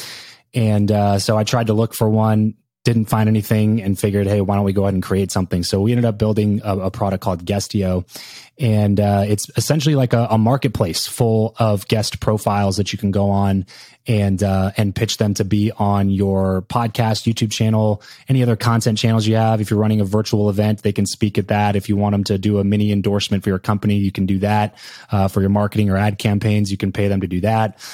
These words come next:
Um, so there's basically any sort of guesting that you want from somebody, um, to, to do, to put out there for your marketing, for your content that you're working on, for more credibility or authority or status or whatever it is,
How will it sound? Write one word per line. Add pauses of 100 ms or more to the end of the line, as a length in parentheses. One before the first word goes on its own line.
(220)
Um,
so
there's
basically
any
sort
of
guesting
that
you
want
from
somebody, (720)
um,
to,
to
do,
to (100)
put
out
there
for
your
marketing,
for
your
content
that
you're
working
on,
for
more
credibility
or
authority
or
status
or
whatever
it
is,